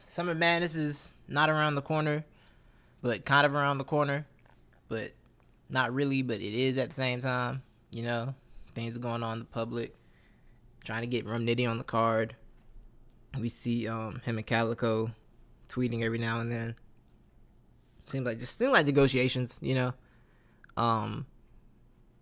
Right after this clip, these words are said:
everyone's trying to use their leverage, and I get that. I definitely get that. Personally, I really would love to have Calico and Nitty on Summer Madness. I think that's the perfect stage for it.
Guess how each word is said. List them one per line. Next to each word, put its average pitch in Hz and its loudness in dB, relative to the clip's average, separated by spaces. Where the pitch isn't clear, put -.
everyone's 113 -4
trying 117 0
to 117 0
use 117 0
their 110 0
leverage, 107 -4
and 101 -4
I 107 0
get 107 -8
that. 101 -6
I - -2
definitely 113 -4
get 110 -6
that. 104 -4
Personally, 175 8
I 143 12
really 139 6
would 120 2
love 117 0
to 120 0
have 117 -2
Calico 117 0
and 107 -2
Nitty 107 -2
on 110 -4
Summer 107 -4
Madness. 107 -4
I 113 -2
think 117 -4
that's 117 -4
the - -6
perfect - -2
stage 110 0
for 107 -4
it. - -8